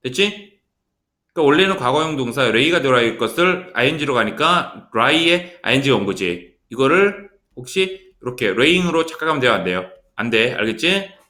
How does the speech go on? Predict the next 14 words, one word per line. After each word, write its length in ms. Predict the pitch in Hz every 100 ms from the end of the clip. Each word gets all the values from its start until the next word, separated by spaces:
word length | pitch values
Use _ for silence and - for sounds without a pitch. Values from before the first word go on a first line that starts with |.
| _
이거 80 | 104
갈굴 260 | 107 110 113
수 120 | 107
있습니다. 540 | - 107 95 98 175 131
laying으로 380 | 104 107 101
착각하면 340 | - - 123 92
안 80 | 90
됩니다. 560 | 107 98 104 156 - - _ _
이런 160 | - 101
거 60 | 101
높아시면서 360 | 113 - 104
가르쳐 200 | - 90
주는 200 | 87 90
거야. 380 | 85 92 165 175